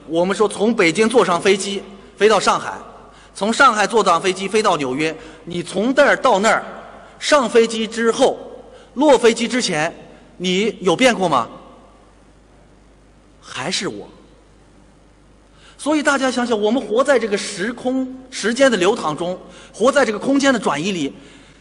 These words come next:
有没有离开过我呀？始终就是我的现前一念的错觉，才以为时间在流淌，空间在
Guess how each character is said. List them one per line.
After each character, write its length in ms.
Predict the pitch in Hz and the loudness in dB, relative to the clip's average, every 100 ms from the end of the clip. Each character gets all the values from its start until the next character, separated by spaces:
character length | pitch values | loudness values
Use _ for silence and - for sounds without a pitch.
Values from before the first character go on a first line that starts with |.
| _ | _
有 200 | 233 277 | 2 4
没 80 | 262 | 6
有 120 | 339 | 4
离 100 | 247 | 2
开 180 | 247 233 | 2 0
过 140 | 233 190 | 2 0
我 180 | 117 | -2
呀？ 80 | 92 85 - - - - - - _ _ _ _ _ _ - - | -6 -14 -18 -20 -20 -20 -20 -20 _ _ _ _ _ _ -20 -8
始 640 | - - 220 202 180 185 | -4 2 4 6 6 4
终 240 | 285 403 | 0 0
就 180 | 294 285 | 2 2
是 140 | 196 | 2
我 320 | 156 131 104 101 | -2 -2 -2 -2
的 120 | 127 | -2
现 520 | - - - 233 147 | -2 0 4 4 2
前 320 | 127 151 156 | 0 -2 -2
一 120 | 147 175 | -2 0
念 260 | 214 143 | 0 0
的 80 | 107 | -4
错 340 | - - 247 | -10 0 0
觉， 300 | - 110 113 113 - - | 0 -4 -10 -12 -18 -20
才 240 | - 120 | -14 -8
以 180 | 147 117 | -6 -6
为 240 | 101 107 110 - - | -8 -10 -10 -16 -18
时 260 | - 117 | -14 -12
间 240 | 127 127 123 | -8 -8 -6
在 320 | 123 98 - - - | -8 -8 -12 -20 -10
流 180 | 113 139 | -6 -4
淌， 420 | 139 135 151 160 - - - | 0 2 2 0 -8 -20 -12
空 240 | - 165 | -8 -4
间 180 | 170 170 | -4 -4
在 300 | 170 147 95 | -4 -4 -6